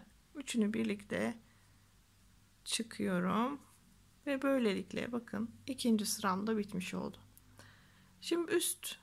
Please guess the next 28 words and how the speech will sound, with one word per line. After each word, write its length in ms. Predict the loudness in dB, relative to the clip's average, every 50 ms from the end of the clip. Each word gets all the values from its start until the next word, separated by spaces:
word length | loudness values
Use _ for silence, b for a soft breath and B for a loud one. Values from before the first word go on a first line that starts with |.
| -18 -20 -20 -16 -16 -16 -10 -6
e, 100 | -2 0
sıraya, 540 | 0 0 0 2 2 4 4 6 6 4 4 2
üçüncü 320 | -2 -2 0 2 2 2
sıraya 380 | 0 0 0 2 2 2 4 4
başlamayı 560 | 6 4 4 4 2 2 4 4 4 2 2
da 40 | -2
gösterelim. 800 | -2 -4 -4 -6 -6 -6 -8 -6 -4 -4 -2 -2 -4 -4 -6 -6
İki 260 | -8 -4 -2 0 0
zincir 380 | 2 2 2 2 2 0 0
çektim, 540 | 0 0 -2 -2 -4 -4 -4 -4 -4 -2 -2
üzerine 400 | -2 0 0 0 2 2 4 4
aldım. 420 | 6 6 4 4 0 -2 -6 -4 0
Ne 60 | 2
yapıyorum? 520 | 4 4 4 2 0 -2 -2 -2 0 0
Dibine 340 | 0 2 2 4 4 4 2
batıyorum. 680 | 2 0 -2 -2 -4 -2 -2 -2 -2 -2 -2 -2 -4 -6 -10 -16 -20 -20 b b b b b b b b b b b b b b b -20 -20 -20 -20 -20 -20 -20 -20 -20 -20 -20 -20 -20
Şimdi 200 | -20 -8 6 8
baştaki 520 | 10 10 10 8 4 0 0 0 0 0
zincirle 560 | 2 4 4 4 4 4 4 4 4 4 4
birlikte, 580 | 4 4 4 2 -2 -2 -2 0 0 0 0 -4 -8 -20 -20 -20 -20 -20 -20 _ _ -20 -4 0
e, 340 | 2 2 2 2 0 -2 -4
iki 280 | -4 -4 -2 0 0 2
tane 280 | 6 6 6 8 6 4
ikili 260 | 2 2 0 -2 0
trabzan 500 | 4 4 4 4 6 4 2 2 2 2
köşede 600 | 2 0 2 2 2 0 0 0 0 -2 -2 0
olmuş 420 | 2 4 4 6 6 4 4 2 0
oldu. 460 | 0 0 0 -2 -2 -4 -4 -6